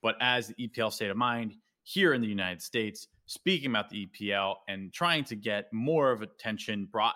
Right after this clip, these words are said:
to the sport of football or soccer here in the States, is the one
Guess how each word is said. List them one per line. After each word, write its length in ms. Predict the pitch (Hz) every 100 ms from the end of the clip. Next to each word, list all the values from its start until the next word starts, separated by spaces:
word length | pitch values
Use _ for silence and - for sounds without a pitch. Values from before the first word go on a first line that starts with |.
| -
to 160 | 123 110
the 100 | 98
sport 360 | - 113 107
of 120 | 101 -
football 420 | 135 - 110 156
or 100 | 170
soccer 480 | - 92 - 110 - _
here 220 | - 110
in 80 | 98
the 80 | 98
States, 380 | - 98 107 - _ _ _
is 280 | 120 110 107 - _ 110
the 240 | 110 110
one 580 | 101 113 131 143 151